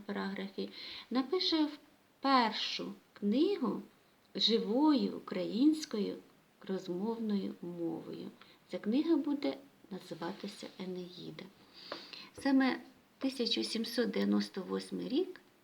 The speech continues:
Енеїда Котляревського започаткує нову українську літературну мову. Саме такою мовою, як ми зараз з вами розмовляємо,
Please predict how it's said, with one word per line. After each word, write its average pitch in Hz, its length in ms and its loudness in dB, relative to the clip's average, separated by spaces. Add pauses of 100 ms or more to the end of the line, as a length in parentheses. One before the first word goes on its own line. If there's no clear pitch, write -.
Енеїда 202 580 0
Котляревського 175 1000 -4 (280)
започаткує 285 840 2
нову 262 560 8
українську 214 800 0
літературну 202 760 -2
мову. 208 500 -2 (500)
Саме 233 320 0
такою 214 460 0
мовою, 220 400 2
як 202 180 -2
ми 208 140 4
зараз 190 380 -4
з - 60 -18
вами 190 280 -2
розмовляємо, 175 920 -2